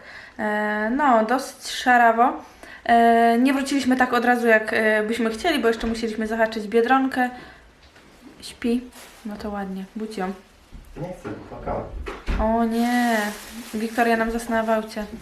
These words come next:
Speaker 1: Połóż to i nie szeleść mi tu. O nie. Mówię, że nie wróciliśmy tak od razu, bo musieliśmy zahaczyć Biedronkę, e, piekarnię,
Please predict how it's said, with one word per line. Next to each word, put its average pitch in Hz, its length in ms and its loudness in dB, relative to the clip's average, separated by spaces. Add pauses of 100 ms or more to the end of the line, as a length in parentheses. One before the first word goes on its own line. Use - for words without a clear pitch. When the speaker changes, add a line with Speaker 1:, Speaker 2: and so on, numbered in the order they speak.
(640)
Speaker 1:
Połóż 240 260 -2
to 226 120 -2
i 226 100 -2
nie 226 160 -2
szeleść 226 600 -6
mi 262 80 -2 (220)
tu. 302 60 -8 (640)
O 247 340 -2 (240)
nie. 240 320 -4 (760)
Mówię, 247 220 2
że 247 120 2
nie 240 120 0
wróciliśmy 247 420 -2
tak 233 160 2
od 233 100 2
razu, 262 220 0
bo 226 120 0
musieliśmy 226 440 -2
zahaczyć 220 400 -2
Biedronkę, 247 640 0 (400)
e, 208 240 -4
piekarnię, 233 800 0